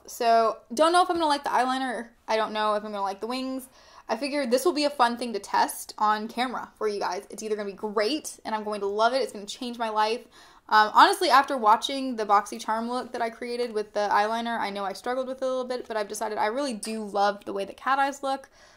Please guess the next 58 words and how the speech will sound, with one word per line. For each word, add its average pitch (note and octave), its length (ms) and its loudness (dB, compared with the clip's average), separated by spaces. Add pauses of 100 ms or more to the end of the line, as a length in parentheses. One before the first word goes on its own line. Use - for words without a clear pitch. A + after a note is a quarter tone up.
(180)
I - 60 0
always G3+ 200 0
have. A#3+ 600 4
I'm G#3+ 120 -4
just G#3 160 -12
lazy, G#3 480 -6
and G#3+ 80 -8
that's - 140 -14
why G3 60 -8
I F#3 40 -8
don't F3+ 180 -12
do G3+ 140 -4
it G#3 60 -2
often. A3 360 -2
So A3+ 100 -8
I - 80 -2
am C4 120 -2
gonna D4 120 -2
start A#3+ 380 -6
implementing G#3+ 480 -12
it - 140 -12
more, G3 480 -8 (240)
um, G3 220 -4
doing G3+ 180 -8
eyeliners, F#3+ 380 -8
things G3 200 -14
like F#3 160 -12
that F#3+ 220 0
in G3 80 -12
my F#3+ 120 -8
looks, G3+ 320 -4
whether G#3 180 -2
it's - 180 -10
on G3+ 200 -6
camera G3 320 -10
or F#3 120 -4
just - 140 -12
off F3+ 200 -6
camera. F#3 340 -6 (100)
But A#3 200 2
if B3 180 0
this F4 180 4
is, B3 160 -6 (200)
if A3+ 120 2
this F#4+ 160 4
really D4 180 4
works G3+ 440 0
and G#3+ 140 -6
it's G3 120 -10
decent, A3+ 580 -8
then, G#3 360 -4
um, G3+ 340 2
it G3+ 140 -10
may A#3 320 -2
<laughs> - 0 -
revolutionize A#3 800 -8
my G#3+ 80 -6
makeup G#3 340 -10